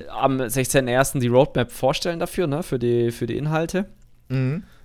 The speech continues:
Speaker 1: Und, äh, wir hatten's ja so ein bisschen im Vorgespräch. Du vermutest ja, dass sie anfangen mit zwei Dungeon-D L Cs.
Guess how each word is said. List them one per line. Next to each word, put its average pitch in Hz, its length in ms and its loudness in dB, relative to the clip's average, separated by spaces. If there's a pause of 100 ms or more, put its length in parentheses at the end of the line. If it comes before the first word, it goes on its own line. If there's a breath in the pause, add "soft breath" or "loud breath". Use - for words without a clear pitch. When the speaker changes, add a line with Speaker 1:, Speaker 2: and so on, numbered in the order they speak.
(160 soft breath)
Speaker 1:
Und, 127 840 4
äh, 120 140 0
wir 127 80 4
hatten's 135 160 0
ja 143 80 2
so 127 120 0
ein - 20 -2
bisschen 143 200 -4
im 113 80 -6
Vorgespräch. 147 560 -2
Du - 120 -4
vermutest 143 480 -2
ja, 135 80 2
dass 127 180 -2
sie 127 100 -6
anfangen 135 420 -4
mit 117 180 -6
zwei 117 160 0
Dungeon-D 120 440 -2
L 104 120 0
Cs. - 360 -6